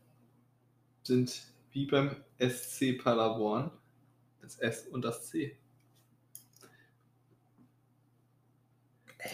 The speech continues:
Speaker 2: das macht mich blöd. S und C. Soumaila Coulibaly?
Speaker 1: Soumaila Coulibaly ist der gesuchte
Speaker 2: So,
Speaker 1: Spieler.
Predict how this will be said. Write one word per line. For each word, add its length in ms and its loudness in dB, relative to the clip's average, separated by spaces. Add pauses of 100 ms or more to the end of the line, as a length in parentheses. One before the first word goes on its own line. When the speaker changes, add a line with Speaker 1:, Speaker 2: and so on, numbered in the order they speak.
(120)
Speaker 2:
das 140 -12
macht 180 -8
mich 220 -2
blöd. 520 12 (1160)
S 220 0
und 180 4
C. 460 12 (2500)
Soumaila 480 12
Coulibaly? 800 12
Speaker 1:
Soumaila 840 6
Coulibaly 760 6
ist 200 2
der 100 10
gesuchte 400 6
Speaker 2:
So, 300 12
Speaker 1:
Spieler. 340 12